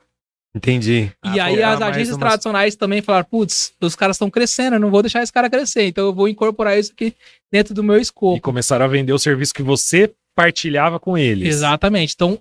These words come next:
Speaker 2: a maior parte dos, dos, das agências que passavam freela pra nós,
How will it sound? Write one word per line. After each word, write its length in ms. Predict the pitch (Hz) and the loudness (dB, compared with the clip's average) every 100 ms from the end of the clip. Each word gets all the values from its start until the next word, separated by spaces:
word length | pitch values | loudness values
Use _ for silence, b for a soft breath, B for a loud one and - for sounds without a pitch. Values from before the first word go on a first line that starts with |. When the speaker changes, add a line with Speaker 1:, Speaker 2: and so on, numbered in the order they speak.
| - | -4
Speaker 2:
a 100 | 160 | -4
maior 220 | 160 160 | 0 0
parte 260 | - 202 185 | 0 -2 -2
dos, 260 | 185 160 - | -4 -6 -8
dos, 440 | 160 156 - - _ | -6 -4 -4 -8 _
das 200 | 151 151 | -4 0
agências 600 | 160 151 160 - - - | 0 0 -2 0 -2 -2
que 100 | - | -4
passavam 520 | - 160 - 165 190 | -4 -2 0 0 0
freela 240 | 170 160 160 | -2 -2 0
pra 140 | 156 | 0
nós, 360 | 151 139 143 | 0 -2 -4